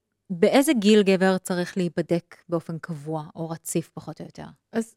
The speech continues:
Speaker 2: באמת, ז-, זאת שאלה מסובכת, <laughs> נשמע על פניו
Speaker 1: כן.
Speaker 2: שזה פשוט, אבל, אה, זה משהו מסובך, כי ההנחיות הבינלאומיות אומרות לא לעשות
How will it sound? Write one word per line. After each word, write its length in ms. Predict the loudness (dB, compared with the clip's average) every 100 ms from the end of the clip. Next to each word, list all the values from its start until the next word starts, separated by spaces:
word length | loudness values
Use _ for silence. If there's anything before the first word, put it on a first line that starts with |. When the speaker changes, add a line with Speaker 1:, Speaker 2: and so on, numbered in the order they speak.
| -2
Speaker 2:
באמת, 340 | 2 2 2
ז-, 260 | 0 -2 0
זאת 140 | 0
שאלה 220 | 4 4
מסובכת, 580 | 4 2 0 2 2 2 2
<laughs> 20 |
נשמע 360 | 2 4 6
על 60 | 6
פניו 240 | 4 4
Speaker 1:
כן. 120 | 4 4
Speaker 2:
שזה 180 | 4
פשוט, 420 | 4 4 4 4 4
אבל, 340 | 4 4 6
אה, 200 | 4 4 6
זה 120 | 6
משהו 260 | 6 6
מסובך, 400 | 4 4 2 2 2
כי 120 | 2
ההנחיות 720 | 2 0 0 0 4 4 4
הבינלאומיות 640 | 4 6 6 6 6 4 4
אומרות 280 | 4 4
לא 140 | 4 4
לעשות 340 | 2 2 0